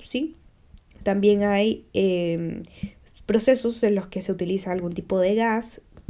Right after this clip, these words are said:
que las frutas y las verduras van a producir naturalmente, pero bueno, se las agregan de esa forma para que maduren más rápido. O sea,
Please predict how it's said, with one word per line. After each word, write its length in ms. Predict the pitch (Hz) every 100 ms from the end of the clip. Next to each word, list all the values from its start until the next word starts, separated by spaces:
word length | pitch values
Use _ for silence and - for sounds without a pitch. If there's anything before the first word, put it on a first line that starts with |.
| -
que 420 | 240 220 202 233 - - -
las 180 | 180 -
frutas 360 | 202 202 202
y 40 | 196
las 120 | 190
verduras 460 | 180 185 175 170 - 202 - - 214
van 180 | 226
a 120 | 262 262
producir 880 | 220 190 170 - - 208 208 202 - -
naturalmente, 960 | 208 190 175 165 170 175 160 160 330 -
pero 140 | 185 165
bueno, 200 | 156 156
se 100 | 160
las 200 | 160 165
agregan 380 | 165 170 196
de 40 | 202
esa 120 | 196
forma 300 | - 202 277 - - -
para 180 | 269 254
que 80 |
maduren 420 | 233 196 202 208 214
más 180 | 196
rápido. 340 | 190 165 - -
O 60 | 196
sea, 140 | 175